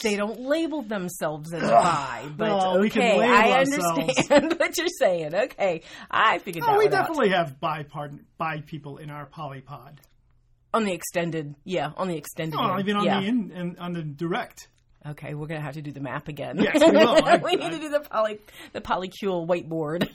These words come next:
Speaker 1: <laughs>
Speaker 2: Yeah, the polycule whiteboard. All right, so there's, there's the, your glory hole options for you.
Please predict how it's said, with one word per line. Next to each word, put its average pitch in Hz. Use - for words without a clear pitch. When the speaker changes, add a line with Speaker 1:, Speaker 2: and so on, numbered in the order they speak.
Speaker 1:
<laughs> -
Speaker 2:
Yeah, 196
the 196
polycule 220
whiteboard. 208
All 294
right, 226
so 226
there's, 277
there's 247
the, 185
your 202
glory 202
hole 196
options 170
for 165
you. 151